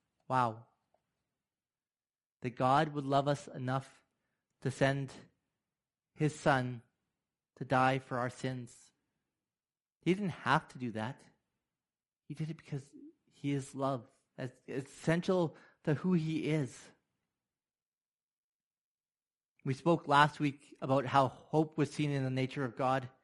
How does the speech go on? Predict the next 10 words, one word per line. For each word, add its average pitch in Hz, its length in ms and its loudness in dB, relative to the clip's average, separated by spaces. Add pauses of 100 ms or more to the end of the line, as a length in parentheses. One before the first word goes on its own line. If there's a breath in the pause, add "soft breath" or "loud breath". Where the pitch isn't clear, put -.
(920)
In 143 80 4
the 143 60 4
same 170 300 4
way, 175 140 6
God's 156 540 4
nature 165 320 2
shows 160 640 2 (160)
us - 380 0 (640)
his 151 260 0
love. 139 380 4